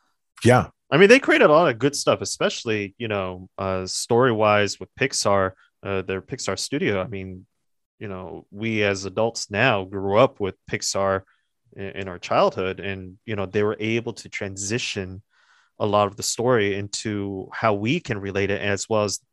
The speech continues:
Speaker 2: uh, you know, our children, uh,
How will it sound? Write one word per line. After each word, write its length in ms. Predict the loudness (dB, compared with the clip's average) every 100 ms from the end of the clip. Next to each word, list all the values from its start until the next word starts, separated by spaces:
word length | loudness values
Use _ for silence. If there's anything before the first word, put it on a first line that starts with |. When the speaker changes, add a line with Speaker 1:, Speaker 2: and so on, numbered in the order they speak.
| _ -10
Speaker 2:
uh, 160 | -10 -8
you 80 | -8
know, 60 | 2
our 300 | 6 6 2 _ _ _ _ _ _ _ -8
children, 560 | -2 -2 -2 -6 -6 -10 _ _ _ _ _
uh, 580 | -10 -8 -6 -8 -8 -12